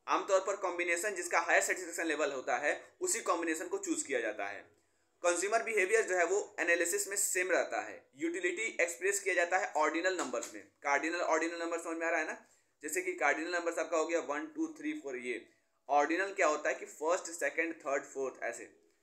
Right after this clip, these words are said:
Assume, uh, assume marginal rate of substitution to diminish, ये मान के चलना है कि जो एमआरएस है वो क्या होगा, Diminish करेगा, marginal rate of substitution।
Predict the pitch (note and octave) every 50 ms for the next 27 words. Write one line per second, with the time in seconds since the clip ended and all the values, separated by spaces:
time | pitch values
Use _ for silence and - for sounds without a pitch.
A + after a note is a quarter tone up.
0 | _ _ _ _ _ _ _ _ _ _ _ _ - D#3+ E3+ G3 G#3 G3+ - -
1 | D3 D3+ D#3 D#3 - - E3 E3 E3 G3 A#3 A#3+ A#3 A3 F3+ F3+ E3+ G3+ G3+ G3+
2 | G3 G3 G3 G3+ F#3+ - G3+ E3+ F#3 F3+ F3+ F3 E3+ F#3+ F3+ - F3+ D#3+ D3 C#3+
3 | C3+ B2 A2+ A2+ A#2+ D3 D#3 E3 F3 F#3+ G3+ G#3 G3 G3+ F#3+ F#3 F#3 F#3 G3 -
4 | - G#3 G#3+ - D#3 D#3+ D#3 D3+ D#3 E3+ F3+ F3+ - A#2+ G#2 B2+ C3+ - F3 E3+
5 | E3 D#3 D#3+ A3 A#3+ - - - _ _ B2+ C3+ D3 D#3+ E3+ E3+ E3 - C#3 A#2
6 | A2 G#2+ G2+ G#2 G#2 G#2 A2 C3 C3+ C#3 C#3 D3 D#3+ D#3 D3 D3 D3 D3 C#3+ D3
7 | - D3 - C#3 G#2+ B2 A#2+ - G2+